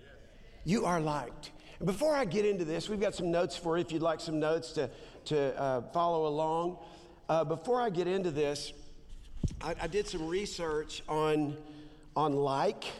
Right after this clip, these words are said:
and, um, and especially in this day and age in which we live,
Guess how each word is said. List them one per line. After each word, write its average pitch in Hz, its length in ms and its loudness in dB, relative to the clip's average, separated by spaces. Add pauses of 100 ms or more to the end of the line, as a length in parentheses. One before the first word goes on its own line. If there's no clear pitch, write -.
(800)
and, 151 340 2
um, 135 440 2 (680)
and 156 160 4
especially 170 840 0
in 156 160 2
this 151 240 0
day 160 640 2
and 143 180 -2
age 156 560 2
in 143 200 0
which 147 280 -2
we 147 200 2
live, 151 600 2